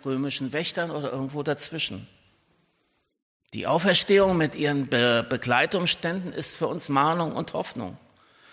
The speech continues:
Es ist die Mahnung, nicht auf die bloße Macht zu setzen, die wir in bestimmten Situationen haben. Je intensiver wir versuchen, andere Menschen oder auch Gott zum Schweigen zu bringen,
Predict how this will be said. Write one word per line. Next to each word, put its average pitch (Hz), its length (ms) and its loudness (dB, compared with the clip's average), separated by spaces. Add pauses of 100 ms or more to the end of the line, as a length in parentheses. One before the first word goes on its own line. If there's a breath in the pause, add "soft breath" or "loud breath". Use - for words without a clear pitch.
(140 soft breath)
Es - 180 2
ist 185 160 4
die 175 80 2
Mahnung, 185 400 4
nicht 190 200 -2
auf 180 120 -4
die 185 140 -2
bloße 185 340 2
Macht 180 300 -2
zu 131 140 0
setzen, 113 420 -2
die 120 180 -6
wir 131 80 -6
in 123 140 -10
bestimmten 156 580 -6
Situationen 151 760 -4
haben. - 280 -12 (1040 soft breath)
Je 135 120 -4
intensiver 160 640 2
wir 151 100 -2
versuchen, 156 640 0
andere 143 380 -2
Menschen 135 480 0
oder 110 200 -10
auch - 180 -14
Gott 175 240 -2
zum 143 220 2
Schweigen 151 440 0
zu - 180 2
bringen, 104 420 -12